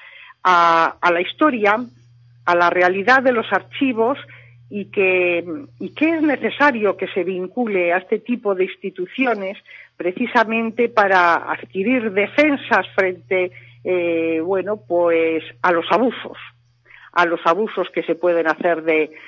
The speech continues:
de la historia, ¿no? Y por otra parte, para vincularlos a ella. Nos referíamos sobre todo, bueno, pues a los estudiantes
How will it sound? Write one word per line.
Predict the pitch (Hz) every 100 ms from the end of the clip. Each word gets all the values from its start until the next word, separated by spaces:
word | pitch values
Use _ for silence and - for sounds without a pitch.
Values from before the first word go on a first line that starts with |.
| - -
de | 185
la | 165
historia, | 143 - 135 131 139
¿no? | 175 302
Y | 311
por | 165
otra | 202 180 175
parte, | 196 196 202
para | 196 170
vincularlos | 165 160 175 170 165 160 -
a | 143
ella. | 139 139
Nos | 156 156
referíamos | 165 185 208 208 202
sobre | 196 185
todo, | 185 196 208
bueno, | 190 170 147
pues | 139 -
a |
los | 156 147
estudiantes | 165 - 196 226 214 208 208